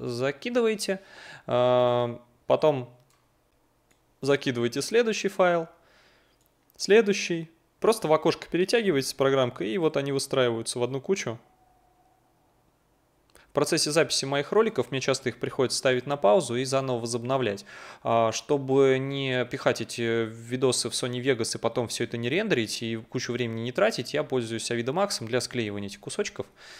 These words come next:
Поэтому, грубо говоря, можно, щас еще раз покажу. Потому что вот это конкретно видео, которое я только что снял, я его хочу выложить, <laughs> поэтому показываю на реальном примере.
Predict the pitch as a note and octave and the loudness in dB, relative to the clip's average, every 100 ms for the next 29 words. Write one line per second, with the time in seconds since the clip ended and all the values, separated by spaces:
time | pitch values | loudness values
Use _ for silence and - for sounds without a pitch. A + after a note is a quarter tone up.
0 | - - - - - - C#3 D3 C#3 C3 | -20 -20 -20 -20 -12 4 4 4 0 0
1 | B2+ A#2+ A#2 - _ _ _ - B2 C3 | 0 0 -4 -14 _ _ _ -10 -4 -4
2 | A#2+ B2 D3 A3 C3 C3+ B2+ A#2 A#2+ A2+ | 0 2 2 2 0 -4 -6 -8 -8 -8
3 | - - A#2 A2 - - E3+ A#3 B3 _ | -8 -6 -6 -8 -8 -6 -4 -6 -8 _
4 | _ _ _ _ _ _ _ - B2 A#2+ | _ _ _ _ _ _ _ -2 -2 -2
5 | - A#2+ B2 A2 - A#2 A2 A#2 A#2+ G#2+ | -2 0 0 -2 -4 -4 -4 -4 -4 -4
6 | G2+ G2 G#2+ G#2 G#2 G#2 G#2+ G#2 - A2+ | -6 -6 -4 -2 -2 -4 -6 -8 -8 -8
7 | - A2 G2+ G2+ G2+ B2 - A#2 D3 B3 | -6 -6 -4 -4 -6 -8 -6 -4 -2 -2
8 | D3+ - - - - B2+ - - - - | -4 -6 -10 -14 -14 -16 -18 -20 -20 -20
9 | _ - B2 A#2+ A#2+ A#2+ D3+ D#3 A#2+ A2+ | _ 0 0 0 -2 -2 -2 -2 -4 -2
10 | A#2+ A#2+ A2+ A2 A#2+ G#2+ G2+ | -2 -2 -6 -10 -10 -10 -12